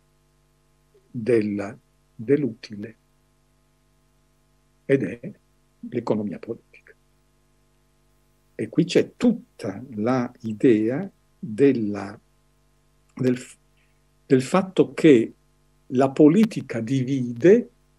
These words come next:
e il commercio unisce. Idea potentissima, settecentesca,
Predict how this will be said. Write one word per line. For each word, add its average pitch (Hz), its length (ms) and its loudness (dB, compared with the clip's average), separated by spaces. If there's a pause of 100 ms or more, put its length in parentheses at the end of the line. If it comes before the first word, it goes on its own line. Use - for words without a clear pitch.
(800)
e 190 180 8
il 156 240 6
commercio 123 720 0
unisce. 110 720 -4 (1080)
Idea 104 560 -4
potentissima, 98 1000 -4 (400)
settecentesca, - 1300 -2